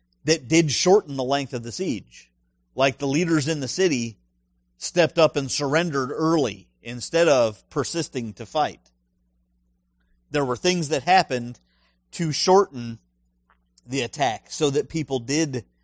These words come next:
survive. They probably saved more lives than we could ever know. Now, so far, we're still supporting this over here, the destruction of Jerusalem, right?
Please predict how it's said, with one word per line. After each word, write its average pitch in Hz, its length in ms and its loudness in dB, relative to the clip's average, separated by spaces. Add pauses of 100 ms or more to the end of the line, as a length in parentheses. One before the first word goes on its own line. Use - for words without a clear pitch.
(180)
survive. 135 560 2
They 117 100 -2
probably 131 360 0
saved 131 340 -4
more 127 180 -4
lives 123 300 -2
than 113 160 -10
we 117 100 -6
could 113 140 -10
ever 110 180 -6
know. 120 320 -6 (4000)
Now, 131 300 0 (1120)
so 139 200 -2
far, 139 600 6
we're 120 100 -6
still 143 240 -2
supporting 139 540 0
this 123 200 -6
over 131 220 -6
here, 131 380 -2 (340)
the 123 80 -10
destruction 117 480 -6
of 120 120 -12
Jerusalem, 127 460 -4
right? 113 220 -8